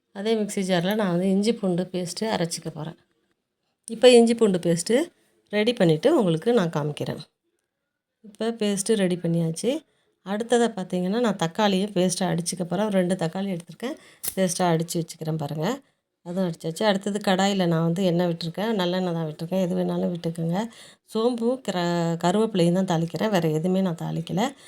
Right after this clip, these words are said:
மசாலாலாம் நம்ம வறுத்து வச்சதுனால இதுக்கு வேற எதுவும் மசாலா தேவையில்ல. அடுத்ததா பார்த்தீங்கன்னா, வெங்காயம் ரெண்டு பல்லாரி வெட்டி வச்சிருக்கேன், அதையும் போட்டுக்கிறேன். நம்மளுக்கு நிறைய மசாலா இருக்குங்கிறதுக்காக ரெண்டு பல்லாரி போட்டிருக்கேன். அதை போட்டு நல்லா கண்ணாடி பதம் வர வரைக்கும் நல்லா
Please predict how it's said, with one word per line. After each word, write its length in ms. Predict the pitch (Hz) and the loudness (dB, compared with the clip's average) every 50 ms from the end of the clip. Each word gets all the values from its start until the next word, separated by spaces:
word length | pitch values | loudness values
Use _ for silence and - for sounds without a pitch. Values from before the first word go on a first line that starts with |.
| - - - _ _ - 185 185 | -20 -20 -20 _ _ -8 -4 -2
மசாலாலாம் 560 | 185 185 190 220 214 208 185 175 180 190 202 | -2 0 0 0 0 2 0 0 0 -2 -2
நம்ம 140 | 190 170 170 | -2 -2 -2
வறுத்து 340 | 160 170 180 185 180 - 196 | -2 -2 -2 -4 -2 -2 -2
வச்சதுனால 440 | 180 175 - 170 175 175 175 185 214 | -2 -2 -2 -2 -2 0 0 2 2
இதுக்கு 320 | 254 240 196 185 175 180 | 4 4 2 0 -2 -2
வேற 180 | 175 180 180 190 | -2 0 0 0
எதுவும் 260 | 185 180 185 220 208 196 | 0 0 0 0 0 -2
மசாலா 280 | 185 185 202 190 185 180 180 175 | -2 0 0 -2 -2 -2 -2 -4
தேவையில்ல. 380 | 175 175 175 170 165 165 185 226 302 - - - - - _ _ _ _ _ _ _ - | -4 -2 -2 -2 -2 -2 -2 -4 -4 -6 -10 -18 -20 -20 _ _ _ _ _ _ _ -8
அடுத்ததா 420 | - 196 208 196 196 240 240 247 240 214 | -6 -6 -4 -2 0 2 2 4 2 2
பார்த்தீங்கன்னா, 360 | 202 190 190 175 185 214 247 233 | 2 0 0 0 0 2 2 2
வெங்காயம் 420 | 202 196 202 214 220 214 214 208 202 | 2 2 2 2 2 2 2 2 2
ரெண்டு 140 | 196 190 190 | 2 0 0
பல்லாரி 360 | 185 185 185 190 202 208 214 | 0 0 2 2 2 2 2
வெட்டி 220 | 202 180 170 - 180 | 0 0 0 -2 -2
வச்சிருக்கேன், 420 | 170 170 - 175 170 - 220 214 196 | -2 -2 -4 -4 -4 -2 -2 0 0
அதையும் 220 | 185 196 196 185 | 0 0 -2 -2
போட்டுக்கிறேன். 400 | 185 170 170 165 180 202 226 233 | -2 -4 -4 -4 -2 0 2 2
நம்மளுக்கு 320 | 214 185 175 170 170 214 254 277 - - - - _ _ _ _ | 2 2 0 0 0 -2 -4 -4 -6 -10 -20 -20 _ _ _ _
நிறைய 360 | - 196 190 185 190 196 208 | -6 -4 -2 -2 -2 -2 0
மசாலா 420 | 196 190 185 180 - 202 202 196 190 170 | 0 -2 -2 0 0 0 2 2 2 0
இருக்குங்கிறதுக்காக 640 | 165 165 - 185 175 170 170 165 - 151 160 170 202 220 214 | 0 -2 -4 -4 -2 -2 -4 -4 -4 -6 -4 -4 -2 -2 0
ரெண்டு 160 | 185 180 180 170 | 0 0 0 -2
பல்லாரி 340 | 170 165 160 170 175 190 190 - | 0 0 0 0 0 -2 -4 -8
போட்டிருக்கேன். 420 | - - - 151 - - - - - _ _ _ _ _ _ _ _ _ _ _ _ - | -12 -16 -16 -16 -16 -16 -18 -20 -20 _ _ _ _ _ _ _ _ _ _ _ _ -12
அதை 140 | 190 202 208 | -10 -10 -6
போட்டு 240 | 202 202 208 208 202 | -4 -4 -4 -2 -2
நல்லா 240 | 196 190 180 185 | 0 0 0 0
கண்ணாடி 360 | 185 - 185 185 185 185 185 185 | 0 0 0 0 2 2 0 0
பதம் 280 | - 165 165 156 151 147 | 0 0 0 0 -2 -2
வர 100 | 147 151 | -4 -4
வரைக்கும் 300 | 151 160 160 160 - 226 | -4 -6 -6 -6 -6 -4
நல்லா 200 | 208 170 170 175 | -2 -2 -2 -2